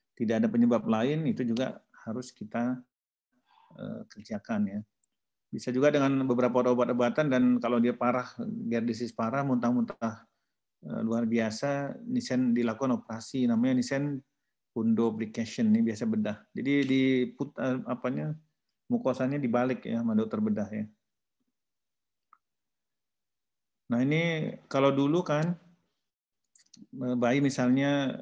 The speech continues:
ger itu, posisinya dulu, posisinya ditelungkup kan, tidak, tapi sekarang tidak dianjurkan karena bisa, ini akan terjadi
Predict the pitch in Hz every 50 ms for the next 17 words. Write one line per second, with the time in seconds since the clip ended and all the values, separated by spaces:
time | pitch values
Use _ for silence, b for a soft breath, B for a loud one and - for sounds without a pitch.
0 | - - - 123 127 135 131 117 117 117 - - - 110 113 113 - - - -
1 | 143 139 135 139 131 170 185 180 175 160 143 127 120 117 107 120 117 - 127 123
2 | 131 131 120 120 - - 120 120 123 117 123 117 110 117 123 131 131 120 113 -
3 | - 135 135 170 - - - 160 175 185 185 185 - _ _ _ _ _ _ _
4 | _ _ _ - 127 120 127 123 127 135 127 123 131 131 143 156 160 156 - 143
5 | 135 131 127 120 113 120 120 139 143 135 - - 123 117 117 117 120 - - _
6 | _ _ _ _ _ _ _ - 110 110 113 113 107 110 113 110 107 104 110 117
7 | 113 113 123 127 127 123 120 113 -